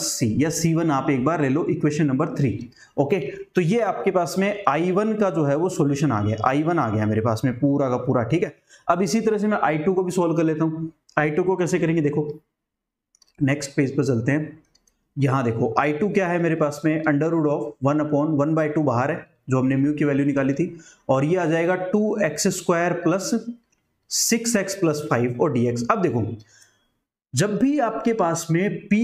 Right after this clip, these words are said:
X plus Q ऊपर आ रहा था, numerator में, अंश में आ रहा था, तो इसलिए हम उसका क्या कर रहे थे, यहाँ पर completing square या perfect square नहीं बना पा रहे थे, Solve नहीं हो पा रहा था, तो इसलिए हमने, हमने क्या कर लिया यहाँ पर इसको। अब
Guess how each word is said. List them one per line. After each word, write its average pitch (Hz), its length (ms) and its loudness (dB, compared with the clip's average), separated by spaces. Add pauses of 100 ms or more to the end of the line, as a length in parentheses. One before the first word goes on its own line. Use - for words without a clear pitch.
X 247 200 -4
plus 226 300 0
Q 220 200 0 (100)
ऊपर 202 320 0
आ 165 140 0
रहा 151 120 2
था, 170 140 0
numerator 175 580 0
में, 175 140 0
अंश 220 400 -2
में 254 120 2
आ 165 140 0
रहा 139 100 0
था, 185 160 0
तो 214 220 -2
इसलिए 240 360 0
हम 214 220 0
उसका 214 260 0
क्या 185 200 0
कर 175 140 0
रहे 147 140 0
थे, 147 80 0
यहाँ 147 200 0
पर 185 160 0
completing 190 560 0
square 160 320 0
या 208 80 2
perfect 226 460 0
square 233 300 0
नहीं 262 200 2
बना 160 200 0
पा 120 160 0
रहे 113 120 2
थे, 113 140 -2 (400)
Solve 226 340 0
नहीं 160 140 2
हो 120 80 0
पा 123 140 2
रहा 123 80 2
था, 135 120 0
तो - 120 0
इसलिए 247 340 0
हमने, 202 280 0
हमने 175 260 2
क्या 156 160 2
कर 147 160 0
लिया 139 180 2
यहाँ 123 180 0
पर 131 160 0
इसको। 147 280 0 (580)
अब 240 260 -2